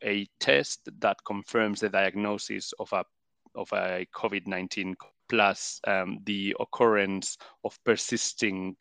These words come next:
um, symptoms or features of, of long covid over time and for more than thirty days or ninety days, depending on, on the presentation. So that's, that's the plan. This is work that we are just starting to do.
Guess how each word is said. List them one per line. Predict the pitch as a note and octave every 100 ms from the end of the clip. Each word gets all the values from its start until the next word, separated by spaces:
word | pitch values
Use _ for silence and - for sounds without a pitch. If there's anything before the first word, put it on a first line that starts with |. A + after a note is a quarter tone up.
| -
um, | G2 F#2 F2+ F2+
symptoms | - - G#2+ G2 - F#2 F2+ - - -
or | - F#2
features | - A#2 - F#2+ F2 -
of, | A2+ - - -
of | F#2
long | G2 F#2 F2+
covid | - F#2+ F#2 - - - _ _
over | A2 F#2+ F#2
time | - F#2 F2 -
and | F2+ F2
for | G2
more | F2 F2+ F2
than | F2 E2+ E2
thirty | - F2 - F2
days | F2 E2 D#2+
or | E2+ E2
ninety | F2+ F2 E2+ F#2
days, | E2 D#2
depending | F2 E2+ E2 E2
on, | E2 E2 - - - _
on | G2 F#2+
the |
presentation. | - G2 F#2 F2+ F#2 F2 - F2
So | -
that's, | G#2 G#2 -
that's | - A#2+ A2+ -
the | A2
plan. | - - G2 F2 F#2+ A#2 A2
This | A2+
is | A#2 - -
work | A#2 B2+
that | A2 G2+
we | G#2
are |
just | F#2 C3 C3
starting | - - A#2 A2+ G#2+
to | F#2+ F#2
do. | F2+ F#2+ D#3